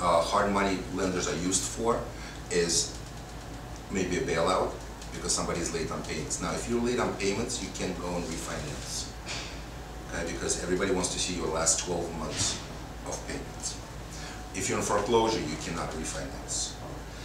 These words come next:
If your house, and this is more for investors, if you have a house that has violations, a bank will not close you with violations. A bank won't close you if you have a temporary C of O until you get a real one.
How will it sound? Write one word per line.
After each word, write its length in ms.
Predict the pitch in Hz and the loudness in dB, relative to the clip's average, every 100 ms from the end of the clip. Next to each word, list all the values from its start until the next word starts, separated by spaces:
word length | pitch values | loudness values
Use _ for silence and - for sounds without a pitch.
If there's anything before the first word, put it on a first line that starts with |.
| - - - | -8 -8 -6
If 260 | - - 104 | -4 -4 2
your 180 | 117 | 4
house, 440 | 120 113 101 90 92 | 4 6 6 6 4
and 100 | 90 | 4
this 160 | 92 - | 2 2
is 140 | 101 | 2
more 140 | 101 | 2
for 160 | 92 90 | 2 0
investors, 800 | 82 82 90 - 120 - - - - - | 0 2 4 4 2 0 0 -2 -8 -6
if 180 | 117 | -2
you 80 | 123 | 2
have 140 | 131 107 | 4 4
a 60 | |
house 600 | - - 80 73 - - - - - | 2 2 2 2 0 0 -4 -10 -4
that 140 | 87 87 | -2 0
has 160 | 87 | 0
violations, 880 | - 92 82 85 80 - - - - - - - - - | 2 2 2 2 0 -2 -2 -2 -2 -6 -10 -10 -8 -6
a 60 | - - | -6 -2
bank 260 | 87 82 76 | -2 0 -2
will 140 | 82 | -2
not 280 | 80 76 - | 0 -2 -2
close 360 | - - 76 - | -4 -2 -2 -2
you 60 | |
with 100 | - - | -4 -4
violations. 720 | - - - - - - - - - - - - - - | -4 -4 -4 -4 -6 -6 -8 -8 -10 -10 -10 -10 -10 -6
A 40 | 90 - | -4 0
bank 240 | 92 92 | 0 2
won't 160 | 101 98 | 2 0
close 340 | - 104 - | 2 4 8
you 80 | 92 | 8
if 100 | 85 | 6
you 80 | 80 | 0
have 160 | 80 85 | 0 -2
a 40 | |
temporary 380 | 82 80 87 85 | -2 -2 0 2
C 260 | - 98 98 | 2 2 4
of 80 | |
O 220 | 101 - - - - - - - | 4 2 0 -8 -12 -12 -10 -8
until 240 | - - | -6 -6
you 140 | - - | -6 -6
get 160 | - | -4
a 180 | - - | -6 -4
real 160 | - - | -4 -2
one. 240 | - - | -2 -6